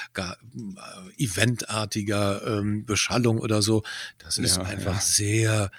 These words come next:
Speaker 1: straight, sehr klare Linien, die Büros sind sehr aufgeräumt. Also das könnte auch ein Versicherungskonzern sein. Im gleichen Gebäude gibt's einen
Speaker 2: <laughs>
Speaker 1: Versicherungskonzern zweihundert Meter weiter. Also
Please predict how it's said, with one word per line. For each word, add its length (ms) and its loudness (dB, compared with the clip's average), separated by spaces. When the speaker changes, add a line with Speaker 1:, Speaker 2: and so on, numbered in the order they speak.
Speaker 1:
straight, 840 2
sehr 500 -2
klare 880 0
Linien, 840 2
die 120 -2
Büros 520 2
sind 160 0
sehr 240 -2
aufgeräumt. 720 -2
Also 280 2
das 400 -2
könnte 480 -2
auch 240 -4
ein 80 -6
Versicherungskonzern 1080 0
sein. 260 -4
Im 160 0
gleichen 340 2
Gebäude 440 4
gibt's 320 2
einen 120 2
Speaker 2:
<laughs> 0 -
Speaker 1:
Versicherungskonzern 1040 2
zweihundert 440 2
Meter 280 0
weiter. 320 4
Also 260 6